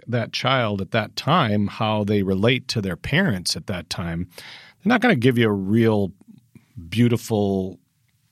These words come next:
kind of warm, heartfelt answer. They're just going to, they're gonna be in the mood.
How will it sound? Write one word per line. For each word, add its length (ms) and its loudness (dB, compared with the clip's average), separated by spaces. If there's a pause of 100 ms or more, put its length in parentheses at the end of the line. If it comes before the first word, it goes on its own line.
(120)
kind 220 -2
of 60 2
warm, 440 2
heartfelt 920 -6 (160)
answer. 480 -2
They're 140 -6
just 300 -2
going 240 0
to, 160 -8 (340)
they're 120 6
gonna 140 2
be 220 4
in 100 2
the 60 4
mood. 240 2